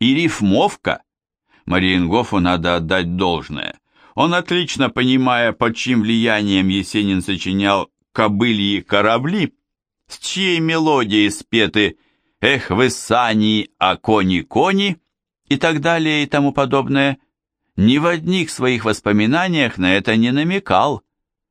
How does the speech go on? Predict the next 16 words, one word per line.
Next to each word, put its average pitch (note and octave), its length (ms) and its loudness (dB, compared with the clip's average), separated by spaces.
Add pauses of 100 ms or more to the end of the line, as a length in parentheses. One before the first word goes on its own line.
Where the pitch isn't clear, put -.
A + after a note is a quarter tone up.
(220)
А D3+ 120 0
вот G#3 200 0
посмотрите, G3+ 680 -2
как G#2 220 -2
у A2+ 60 0
Серёжи A2+ 500 0
появилось A2 880 0
это G2+ 460 0 (380)
и - 60 0
откуда A2 480 0
проросло G2+ 720 0
то. C#3 300 -2 (920)
Мариенгоф F2 760 0
был A2+ 340 0 (200)
щедрым A#2 760 0
другом. G2+ 460 0